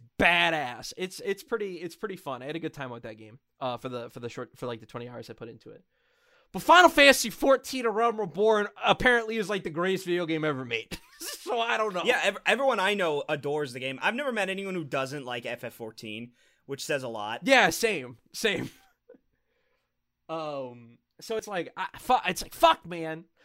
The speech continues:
Speaker 1: Now, what we could do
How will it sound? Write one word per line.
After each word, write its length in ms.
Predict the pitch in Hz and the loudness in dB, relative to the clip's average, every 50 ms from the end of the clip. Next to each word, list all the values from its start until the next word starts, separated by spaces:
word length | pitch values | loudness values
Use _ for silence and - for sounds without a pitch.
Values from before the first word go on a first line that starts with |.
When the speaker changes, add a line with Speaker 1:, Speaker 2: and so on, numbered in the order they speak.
| _ _ _ 175 | _ _ _ -4
Speaker 1:
Now, 420 | 196 220 220 208 202 202 190 - _ _ _ _ _ _ _ _ | -2 0 2 2 2 0 -2 -6 _ _ _ _ _ _ _ _
what 140 | - 196 196 | -6 -6 -4
we 80 | 185 175 | -6 -8
could 420 | - - - 269 359 370 320 202 | -12 -4 0 2 2 2 0 -4
do 440 | - 160 127 113 101 85 - - 170 | -8 -10 -10 -10 -12 -14 -16 -20 -20